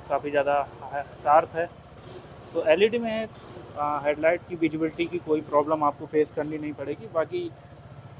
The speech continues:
साउंड देख सकते हैं इस बाइक का कितना ज़्यादा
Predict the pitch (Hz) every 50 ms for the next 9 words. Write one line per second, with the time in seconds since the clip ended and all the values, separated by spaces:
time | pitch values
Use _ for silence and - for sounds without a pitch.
0 | - - - - - - - - 156 160 202 220 208 175 160 156 156 - 170 156
1 | - - 175 170 170 165 165 156 143 - 143 147 143 151 151 151 160 156 156 151
2 | 147 151 151 156 151 147 139 139 143 147